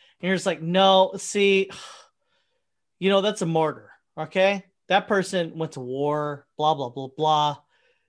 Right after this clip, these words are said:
You know, what about Trump? Let's talk about Trump. And you're like, "Wait, the fucking rape just happened." <laughs> Like, shouldn't somebody go to jail? Like, maybe we should have rules against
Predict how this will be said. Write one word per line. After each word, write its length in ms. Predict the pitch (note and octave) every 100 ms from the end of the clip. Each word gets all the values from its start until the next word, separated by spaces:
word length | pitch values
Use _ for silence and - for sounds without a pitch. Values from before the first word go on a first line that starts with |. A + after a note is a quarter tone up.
| _ _ _
You 140 | E3+
know, 500 | D#3+ D#3 D3+ C#3+ C#3 _ _ _ _
what 160 | D#3 B3
about 220 | C#4+ F#3+
Trump? 280 | - A#3+ -
Let's 140 | F3+ -
talk 100 | A#3+
about 180 | G3+ -
Trump. 200 | A#3+ -
And 100 | A3+
you're 80 | B3
like, 180 | G3+ D#3
"Wait, 320 | A3 G#3+ - -
the 160 | C4
fucking 720 | C4+ - - A4+ F#4 C4 E3 E3+
rape 320 | G4+ F#4+ -
just 300 | G#3+ - -
happened." 580 | E3+ E3 - C#3 A#2 -
<laughs> 40 | - - - -
Like, 320 | D#4 C#4 C#4 - - -
shouldn't 480 | - F#4+ A4 A4 D#4
somebody 760 | - - - C#4 E4 F4+ F#4
go 160 | D#4 F#4
to 80 | F#4+
jail? 760 | - - B3+ G#3 C#4 D#4+ G#4 - - E4 B3
Like, 300 | C#4 G#3+ - - -
maybe 280 | A#3+ E4 D#4+
we 160 | C#4
should 160 | - D#4
have 240 | C#4 F3+
rules 360 | G3 B3 D#4+ C4+
against 360 | G#3 A3 E3